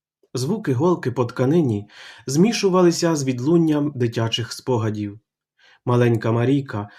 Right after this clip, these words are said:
стояла біля хвіртки, тримаючи у руках старого ведмедика, коли батько поїхав у відрядження, але так і не повернувся.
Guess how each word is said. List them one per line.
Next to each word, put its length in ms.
стояла 540
біля 260
хвіртки, 720
тримаючи 580
у 120
руках 540
старого 480
ведмедика, 760
коли 240
батько 540
поїхав 540
у 40
відрядження, 880
але 260
так 380
і 120
не 120
повернувся. 800